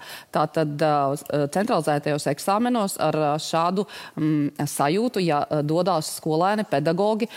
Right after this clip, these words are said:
un ir ļoti daudz neskaidru jautājumu, kaut vai at-, attiecībā uz, ā, šo bēdīgi slaveno valsts pārbaudījumu informācijas sistēmu, kur es gribu vilkt patiešām, ā, šovakar paralēles ar daudzām sistēmām,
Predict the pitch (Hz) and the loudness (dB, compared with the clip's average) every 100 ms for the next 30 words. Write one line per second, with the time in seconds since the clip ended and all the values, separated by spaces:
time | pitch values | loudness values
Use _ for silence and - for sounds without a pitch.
0 | - 175 175 160 165 196 202 180 190 185 | -6 0 2 2 0 0 2 2 2 0
1 | 170 - 147 147 151 151 160 196 220 - | 0 0 0 0 0 0 0 0 0 -6
2 | - - 180 180 208 156 151 - 160 160 | -16 -4 -2 0 2 0 -2 -2 -2 0
3 | - 202 240 220 196 180 - 170 170 - | 0 0 0 0 2 0 0 0 0 -2
4 | 185 151 156 160 151 151 160 175 196 160 | 0 0 0 -2 -2 0 0 0 0 -2
5 | 156 - 170 180 165 147 143 160 185 - | -2 0 2 2 2 2 2 0 0 -2
6 | 170 170 156 143 143 147 190 160 156 139 | 0 2 2 0 0 0 0 0 0 0
7 | - 139 - 160 - 180 190 214 - - | -2 -4 -2 -4 -2 0 0 -2 -6 -8
8 | - 170 156 165 226 233 170 214 214 170 | -2 0 0 0 2 0 0 0 -2 -4
9 | 220 254 190 151 - 147 156 220 185 160 | 0 0 0 -2 0 -2 0 0 -2 -2
10 | 151 160 165 185 214 226 - 160 160 196 | -2 0 2 2 2 0 -2 -2 2 2
11 | 240 214 175 - 185 - 202 220 226 | 2 0 0 -2 -2 0 0 2 -2